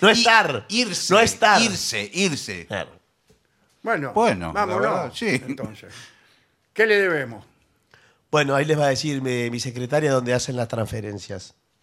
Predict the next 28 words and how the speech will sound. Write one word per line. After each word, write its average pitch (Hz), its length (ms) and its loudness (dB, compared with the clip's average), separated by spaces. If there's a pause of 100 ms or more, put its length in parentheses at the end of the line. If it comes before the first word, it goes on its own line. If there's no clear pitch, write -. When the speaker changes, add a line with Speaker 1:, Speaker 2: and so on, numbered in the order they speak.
(240)
Speaker 1:
Eh, 92 280 -12
les 92 140 -12
pido, 104 220 -8
por 104 140 -8
favor, 120 440 0
que 98 140 -16
en, 90 280 -18 (540)
en 107 120 -14
dólares. 98 500 -4 (840)
Speaker 3:
¿Cómo? 131 200 -10
Si 160 60 -8
Speaker 2:
Bueno. 120 160 -6
Speaker 3:
usted 165 260 0
es 123 60 -10
San 139 240 -8
Juan. 139 360 0 (160)
Speaker 1:
<laughs> - 140 -20
Sí, 175 320 -4
pues, 139 180 -6
eh, 143 160 -4
pe-, 127 140 -2 (240)
pero 156 160 2
usted 202 140 2
anda 180 280 4
con 151 120 -6
yuanes 175 380 0
encima. 156 520 -2 (300)
Speaker 3:
Eh, 123 440 -6